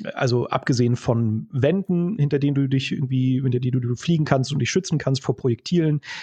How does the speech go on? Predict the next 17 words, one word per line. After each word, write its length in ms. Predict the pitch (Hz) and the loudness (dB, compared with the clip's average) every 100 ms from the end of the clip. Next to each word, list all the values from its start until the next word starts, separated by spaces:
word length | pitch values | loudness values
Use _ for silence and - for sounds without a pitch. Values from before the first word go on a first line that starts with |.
| - | -4
gibt's 200 | 139 - | -4 -2
aber 160 | 123 120 | -2 -2
auch 80 | |
so 120 | 120 123 | -2 -2
kleine 280 | - 113 | 0 0
Fallen, 480 | 107 156 156 143 135 | 2 2 4 2 2
so 100 | 123 | 0
Stacheln 720 | 120 - 143 - 143 127 131 | -2 -2 -2 0 2 2 0
oder 160 | 127 120 | 0 0
irgendwelche 320 | 127 127 123 | 0 0 2
Dinge, 180 | 151 165 | 2 2
die 140 | 143 | 2
herunterfallen, 640 | 131 131 175 151 - 127 131 | 2 2 0 -2 0 0 0
denen 140 | 123 | 0
du 60 | 123 | -2
ausweichen 380 | 110 135 131 127 | -4 -4 -2 -2
musst. 260 | 127 - | -4 -6